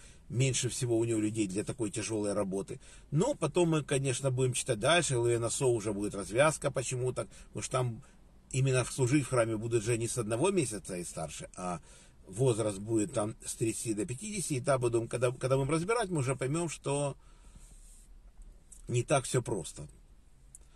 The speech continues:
Вот так. Ну, это вкратце вот мы сегодня рассмотрели такие вот вещи, которые касаются непобедимого стана.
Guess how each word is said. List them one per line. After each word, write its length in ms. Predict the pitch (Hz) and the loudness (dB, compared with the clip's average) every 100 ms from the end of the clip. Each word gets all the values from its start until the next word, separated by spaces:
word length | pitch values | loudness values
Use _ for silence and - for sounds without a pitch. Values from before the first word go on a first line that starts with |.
| - - | -20 -18
Вот 200 | 110 117 | -4 -4
так. 160 | - 76 120 | -4 -10 -4
Ну, 160 | 196 | 0
это 160 | 208 180 | 2 2
вкратце 380 | 147 180 175 139 | 6 4 4 0
вот 160 | 131 | 0
мы 140 | 135 147 | 0 -2
сегодня 460 | - 127 131 123 | 0 2 2 4
рассмотрели 600 | 120 - 113 98 127 113 | 0 0 -4 0 0 0
такие 340 | - 101 113 107 | -6 -4 -2 -2
вот 180 | 101 | -4
вещи, 480 | 92 110 120 - 110 - - - | -6 -2 0 0 -4 -8 -20 -12
которые 260 | - 117 110 | -6 -4 -2
касаются 460 | 117 127 117 - | -2 0 0 -2
непобедимого 720 | 110 113 113 113 127 127 117 110 | -4 0 0 0 0 0 0 0
стана. 480 | - - 80 69 | 0 -2 -6 -10